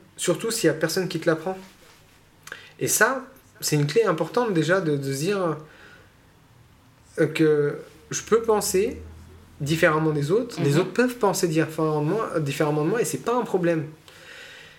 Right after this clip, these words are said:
Speaker 1: Par contre, ce qu'on t'apprend, et ça c'est l'école moderne qui apprend ça, c'est que,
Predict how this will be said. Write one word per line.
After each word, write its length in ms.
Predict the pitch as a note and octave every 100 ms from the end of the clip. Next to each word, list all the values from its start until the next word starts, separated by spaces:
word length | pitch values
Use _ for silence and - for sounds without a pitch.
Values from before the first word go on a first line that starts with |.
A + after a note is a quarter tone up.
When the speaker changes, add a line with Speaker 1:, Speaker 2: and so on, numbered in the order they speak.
| - -
Speaker 1:
Par 180 | C#3+
contre, 220 | C4 D4+ -
ce 120 | -
qu'on 140 | E3
t'apprend, 480 | D3 C3+ - D#4 C#4
et 60 | D3
ça 160 | -
c'est 140 | - C3
l'école 580 | B2+ B2+ F3+ D#3+ C3 B2+
moderne 360 | B2+ C#3 E3
qui 120 | D3
apprend 200 | A#2+ -
ça, 180 | B2 B3+
c'est 160 | B3 E3
que, 220 | F#3+